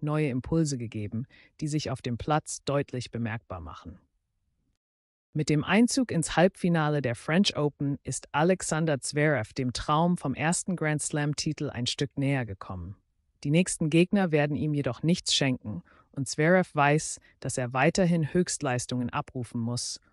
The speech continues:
um den Pokal letztlich in die Höhe stemmen zu können. Die Tenniswelt wird also gespannt verfolgen, wie der weitere Verlauf des Turniers für Zverev aussehen wird.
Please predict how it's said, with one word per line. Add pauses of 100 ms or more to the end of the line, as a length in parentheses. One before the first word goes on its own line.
(120)
um
den
Pokal
letztlich
in
die
Höhe
stemmen
zu
können. (580)
Die
Tenniswelt
wird
also
gespannt
verfolgen,
wie
der
weitere
Verlauf
des
Turniers
für
Zverev
aussehen
wird.